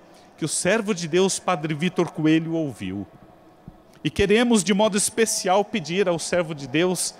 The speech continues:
a intercessão de modo especial hoje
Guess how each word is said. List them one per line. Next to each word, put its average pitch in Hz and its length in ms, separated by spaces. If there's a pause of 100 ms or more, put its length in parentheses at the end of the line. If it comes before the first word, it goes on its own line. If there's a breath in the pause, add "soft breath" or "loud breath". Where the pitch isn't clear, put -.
(380 loud breath)
a 165 80
intercessão 170 760
de 160 100
modo 156 260
especial 143 560
hoje 247 440